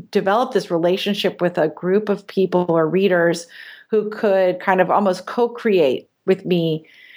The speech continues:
this, like, new way of providing information about this to the people who are in this situation. So I like to say daughterhood is, like, it's a content and it's community.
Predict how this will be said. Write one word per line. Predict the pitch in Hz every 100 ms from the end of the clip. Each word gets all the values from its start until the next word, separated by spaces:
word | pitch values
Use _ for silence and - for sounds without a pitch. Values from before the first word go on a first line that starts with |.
| - -
this, | 208 185 180 - - _ _
like, | - 190
new | 202 208 214 247 277
way | 226 190 190 185 180
of | 180 180
providing | 175 165 170 170 -
information | 175 - 160 156 160 - 170
about | 151 147 151
this | 151 135 135 - _ _ _ _ _ _ _ -
to | 202
the | 185
people | 202 185
who | 175
are |
in | 143 165
this | 147
situation. | - - 139 131 - 147 - -
So | - 175
I | 165
like | 180 190
to | 190
say | 180 180 160
daughterhood | 170 165 165 170 175 160
is, | 160 160
like, | 160 151 - _ _ _ -
it's | 180 -
a | -
content | - - 196 202 - 214 208
and | 180
it's | 175 170
community. | - 175 180 208 254 311 311